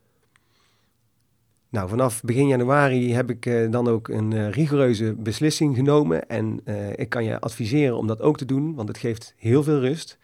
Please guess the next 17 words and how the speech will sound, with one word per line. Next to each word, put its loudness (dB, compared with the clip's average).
En, 0
eh, 0
dat 0
is 0
namelijk 0
een, -4
eh, -2
om 2
een -2
groot -2
deel 4
van 0
de 0
week 2
al 0
van 0
tevoren -2